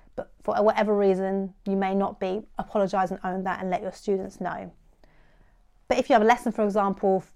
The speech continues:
first lesson of the day, first lesson after break, after lunch, what I do is I try to aim to get there at least five minutes before. So I can crack open my computer, get it all logged in, everything sorted, everything on desk, date on the board,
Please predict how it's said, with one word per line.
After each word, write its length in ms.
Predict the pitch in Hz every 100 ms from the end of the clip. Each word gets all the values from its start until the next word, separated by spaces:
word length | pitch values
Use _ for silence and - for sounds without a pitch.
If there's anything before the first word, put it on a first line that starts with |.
| -
first 300 | 214 196 190
lesson 260 | - 196
of 60 | 196
the 60 |
day, 380 | 240 240 240 226 - - -
first 240 | 214 208
lesson 180 | - 262
after 200 | 233 214
break, 380 | 208 214 208 208
after 300 | 247 226 214
lunch, 400 | 202 196 196 - - _ - - - _ - - - - _ -
what 120 | 233
I 100 | 226
do 120 | 208
is 140 | 196 196
I 100 | 202
try 220 | 214 196
to 140 | - -
aim 280 | 208 202 202
to 100 | 196
get 280 | 185 190 196
there 320 | 196 175 175 - - - -
at 100 | 202
least 300 | 208 202 -
five 200 | 196 185
minutes 200 | 185 202
before. 420 | 180 - 180 196
So 100 | -
I 40 | -
can 120 | 202
crack 260 | - 220
open 240 | 247 240 247
my 100 | 277
computer, 540 | 277 - 233 - 220
get 160 | 202 180
it 80 | 185
all 260 | 220 254
logged 300 | 247 240 214
in, 140 | 202 196
everything 400 | 220 233 247 226
sorted, 540 | - 180 - 175 - - - - - - - -
everything 300 | 233 226 247
on 160 | 233 202
desk, 340 | 190 185 -
date 160 | 220 220
on 120 | 214
the 60 |
board, 380 | 196 190 180 180